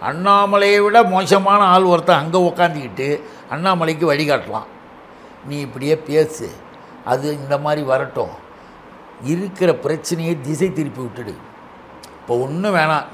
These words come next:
நியாயமாக என்ன பண்ணணும் தெரியுமா? இப்போ பி ஜே பி காரன் நான் கேட்குறேன் சார், நீங்களும் நல்ல நேரத்தில் தான் இந்த இது பண்ணீங்க. நம்ம ரயில்வேல, தென்னக ரயில்வே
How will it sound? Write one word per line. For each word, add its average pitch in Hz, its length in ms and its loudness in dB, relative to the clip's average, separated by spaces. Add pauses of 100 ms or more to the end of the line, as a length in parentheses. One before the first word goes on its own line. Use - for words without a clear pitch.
நியாயமாக 175 560 4
என்ன 165 200 0
பண்ணணும் 151 320 -4
தெரியுமா? 131 380 -6 (360)
இப்போ - 140 -8
பி 165 200 2
ஜே 190 140 4
பி 180 140 -2
காரன் 147 320 2
நான் 139 240 -2
கேட்குறேன் 143 300 -2
சார், 117 300 -4 (540)
நீங்களும் 170 420 2
நல்ல 165 260 4
நேரத்தில் 156 320 0
தான் 156 140 0
இந்த 139 140 -6
இது 139 180 0
பண்ணீங்க. 117 400 -8 (560)
நம்ம 180 280 2
ரயில்வேல, 151 600 2 (1000)
தென்னக 165 380 2
ரயில்வே 143 560 0